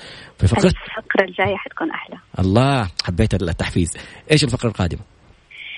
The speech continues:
Speaker 2: الفقرة القادمة هي طور مهامك الأساسية، وحنتكلم فيها عن ثلاثة نقاط أو خطوات مهمة لإتقان أي مهمة أو مهارة.
Speaker 1: الله، الخطوات المهمة لإتقان أي مهمة.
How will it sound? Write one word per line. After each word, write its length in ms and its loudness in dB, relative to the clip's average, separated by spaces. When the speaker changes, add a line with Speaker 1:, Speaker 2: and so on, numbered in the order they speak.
Speaker 2:
الفقرة 600 2
القادمة 420 -2
هي 220 0
طور 300 0
مهامك 560 -4
الأساسية، 800 -2
وحنتكلم 500 0
فيها 240 0
عن 160 0
ثلاثة 400 0
نقاط 340 -2
أو 60 0
خطوات 500 -2
مهمة 480 0
لإتقان 600 -2
أي 60 2
مهمة 480 -2
أو 80 4
مهارة. 480 -4
Speaker 1:
الله، 460 2
الخطوات 400 4
المهمة 380 4
لإتقان 380 2
أي 100 0
مهمة. 340 4